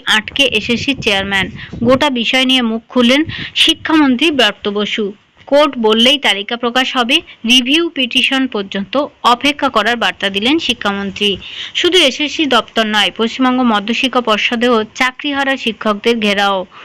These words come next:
অযোগ্যদের বাঁচানোর চক্রান্ত চালিয়ে যাচ্ছে সরকার, এমনই দাবি যোগ্য চাকরিহারাদের।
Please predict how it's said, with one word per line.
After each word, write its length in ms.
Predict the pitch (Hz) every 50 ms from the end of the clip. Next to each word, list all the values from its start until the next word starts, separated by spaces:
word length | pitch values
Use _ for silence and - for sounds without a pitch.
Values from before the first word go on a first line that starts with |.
| - - - - -
অযোগ্যদের 600 | 247 262 277 269 320 330 294 339 330 302 330 311
বাঁচানোর 460 | 254 247 233 214 - 262 254 262 262
চক্রান্ত 480 | 254 - 226 196 - - 240 240 233 254
চালিয়ে 420 | 247 - 220 190 196 214 233 240
যাচ্ছে 300 | 220 208 196 - - 240
সরকার, 460 | 233 - 220 196 196 196 - 214 196 185 - -
এমনই 520 | - 214 214 226 240 262 269 285 294 285
দাবি 400 | 247 226 208 190 190 202 254 294
যোগ্য 440 | 269 233 233 226 226 220 220 247 233
চাকরিহারাদের। 840 | 226 - 208 190 - - 208 202 196 196 196 196 190 196 190 180